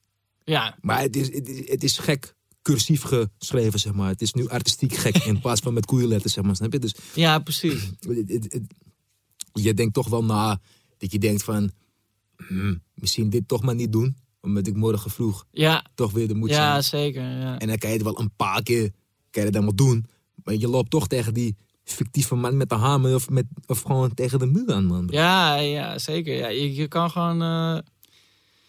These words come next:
Speaker 1: ja, ik kan, ik, eh, maar met drie kinderen kan het al helemaal niet. Ik, ik, ik kan gewoon niet.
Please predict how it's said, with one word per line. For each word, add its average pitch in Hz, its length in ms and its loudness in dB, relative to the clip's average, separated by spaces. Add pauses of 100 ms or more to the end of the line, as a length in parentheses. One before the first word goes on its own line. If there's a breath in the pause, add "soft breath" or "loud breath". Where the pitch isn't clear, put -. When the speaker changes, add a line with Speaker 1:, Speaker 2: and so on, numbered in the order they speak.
(500 soft breath)
Speaker 1:
ja, - 220 -6
ik 139 160 -4
kan, 143 220 0
ik, 135 220 -4
eh, 135 320 -2
maar 139 340 2
met 143 200 0
drie 143 180 0
kinderen 135 480 0
kan 135 180 -4
het 127 140 -6
al 135 120 -4
helemaal 131 400 -2
niet. 123 180 -4
Ik, 127 140 -10
ik, - 180 -8 (100)
ik 135 180 -6
kan 131 200 -2
gewoon 135 200 -2
niet. 131 340 -4